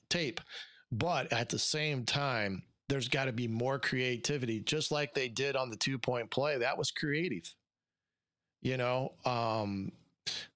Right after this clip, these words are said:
that was a creative play. They needed that play when they were down there after the interception where they had to set a for field goal and they should have gotten a touchdown.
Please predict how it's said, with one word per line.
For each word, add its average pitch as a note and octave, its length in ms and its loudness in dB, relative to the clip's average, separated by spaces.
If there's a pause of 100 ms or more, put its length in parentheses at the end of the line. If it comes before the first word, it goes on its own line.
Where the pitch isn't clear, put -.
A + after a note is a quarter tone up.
that D3 180 2
was D3 140 0
a C#3+ 40 -2
creative C#3+ 380 0
play. D3 280 2
They C#3 200 0
needed E3 300 0
that D#3+ 240 0
play C#3 440 2
when B2+ 240 0
they C3+ 120 0
were B2+ 100 0
down C3 380 2
there B2+ 180 2
after C3 340 0
the B2+ 200 0
interception C3 760 0
where B2 140 0
they B2 80 0
had C#3 140 0
to A#2 60 -2
set C3 220 -2
a A2+ 60 -4
for B2 340 0
field F3 360 0
goal A2 320 0 (440)
and C3+ 100 2
they B2+ 80 0
should D#3 220 0
have B2+ 120 -2
gotten C3 220 0
a G#2+ 60 -2
touchdown. - 640 0